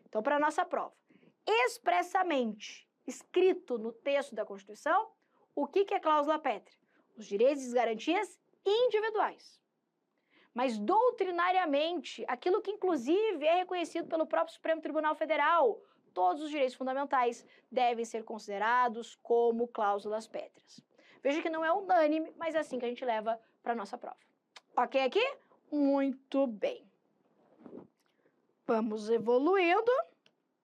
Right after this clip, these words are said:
Direitos e garantias. Qual que é a diferença aqui entre direito e garantia? Veja que o título da Constituição começa lá, ó, direitos e garantias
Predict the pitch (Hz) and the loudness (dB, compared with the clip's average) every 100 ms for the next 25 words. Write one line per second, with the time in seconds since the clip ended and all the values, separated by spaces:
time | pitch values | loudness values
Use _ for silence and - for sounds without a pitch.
0 | _ _ _ _ _ 320 440 427 466 466 | _ _ _ _ _ 0 2 4 2 2
1 | 415 359 311 359 370 359 - - 254 202 | -2 0 2 2 2 0 -6 -8 -6 -6
2 | 175 - _ 466 508 - 403 381 320 349 | -8 -14 _ -6 -4 -6 -4 -4 -4 -8
3 | - 285 262 294 330 311 254 226 - 269 | -2 0 2 0 -2 -6 -6 -6 -6 -4
4 | 339 392 _ _ - 285 269 254 220 190 | -2 -4 _ _ -2 0 0 -4 -10 -8
5 | 202 220 311 427 - 427 453 - _ - | -4 0 2 0 -2 -4 -4 -10 _ -6
6 | 320 302 311 320 - - - _ _ _ | -2 0 -2 -6 -10 -12 -14 _ _ _
7 | _ _ 320 403 - 392 349 - 403 453 | _ _ -4 -4 0 0 -2 0 0 0
8 | 294 240 220 214 233 220 302 339 370 359 | -2 -2 -2 -8 -10 -6 -4 -2 0 0
9 | 403 381 269 - _ _ _ _ - 214 | 2 4 2 0 _ _ _ _ -10 0
10 | 269 381 440 359 311 269 240 233 339 453 | 2 2 0 -2 0 2 0 0 0 0
11 | 480 - | 0 -4